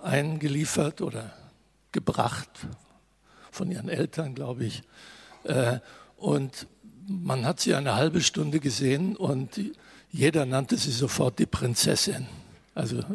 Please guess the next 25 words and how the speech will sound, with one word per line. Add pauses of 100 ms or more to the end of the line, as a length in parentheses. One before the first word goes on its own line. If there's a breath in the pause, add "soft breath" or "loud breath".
(140)
ich
brauche
ihr
Verhalten,
glaube
ich,
nicht
im
Einzelnen
zu
erläutern, (300 loud breath)
weil, (520 loud breath)
äh, (360)
jeder
weiß,
wie
sich
Prinzessinnen
verhalten.
Ja?
Also
die
erkennt
man
sofort,